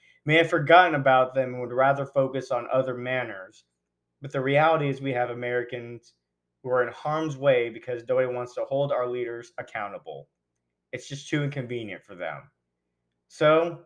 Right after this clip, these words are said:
this is a special shout out to the families and friends who have someone they know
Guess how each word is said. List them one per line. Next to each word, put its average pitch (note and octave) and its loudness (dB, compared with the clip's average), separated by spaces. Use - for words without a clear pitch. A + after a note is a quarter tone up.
this C#3+ -2
is C#3 -4
a C#3 -4
special C#3+ -4
shout A#2 0
out A2+ 2
to A2 -16
the G#2+ -12
families A#2 -6
and G#2+ -10
friends B2 -6
who A#2+ -6
have G#2+ -2
someone D3 -2
they C#3+ 0
know A#2+ -4